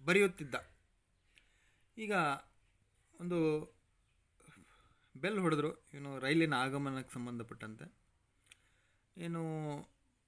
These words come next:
ಆ ಗೇಟಿನ ಪಕ್ಕದ ಬೋರ್ಡ್ ಮೇಲೆ ಯಾರೋ ರೈಲ್ವೆ ನೌಕರ ಏನೋ ಬರೀತಾ ಇದ್ದ. ಆತ ಬರೆದು ಹೋದ ಮೇಲೆ ಕಾಣಿಸಿತು, "ಇವತ್ತು ರೈಲು ಒಂದು ಗಂಟೆ ತಡ." ಇವತ್ತು ಒಂದು ಗಂಟೆ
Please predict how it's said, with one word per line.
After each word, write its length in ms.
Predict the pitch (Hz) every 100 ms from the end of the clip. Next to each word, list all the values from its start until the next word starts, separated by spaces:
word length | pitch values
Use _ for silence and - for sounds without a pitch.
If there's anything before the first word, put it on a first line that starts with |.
| _ _
ಆ 60 | 156
ಗೇಟಿನ 460 | 151 170 190 175 156
ಪಕ್ಕದ 640 | 156 147 156 156 151 135 123 -
ಬೋರ್ಡ್ 280 | 139 180 175
ಮೇಲೆ 520 | 160 143 143 113 - _ _ _ _ _ _ -
ಯಾರೋ 500 | 120 143 175 170 - 151
ರೈಲ್ವೆ 300 | 156 160 160
ನೌಕರ 340 | 151 147 147 143 127 - - -
ಏನೋ 180 | 151 139
ಬರೀತಾ 380 | 131 135 143
ಇದ್ದ. 140 | 120 120 - _ _ _ - _ _ _ _ 214
ಆತ 220 | 254 254 185 151 156
ಬರೆದು 300 | 254 294 233
ಹೋದ 180 | 214
ಮೇಲೆ 260 | 208 190 175
ಕಾಣಿಸಿತು, 640 | 160 160 160 151 - 123 - _ _ 175
"ಇವತ್ತು 760 | 185 190 175 220 139 127 - -
ರೈಲು 360 | 151 190 185
ಒಂದು 280 | 147 147 143
ಗಂಟೆ 500 | 127 127 131 117 107 - _
ತಡ." 140 | 123 117 110 - - _ _ _ _ _ _
ಇವತ್ತು 240 | 160 160 160
ಒಂದು 160 | 156
ಗಂಟೆ 520 | 151 165 170 131 -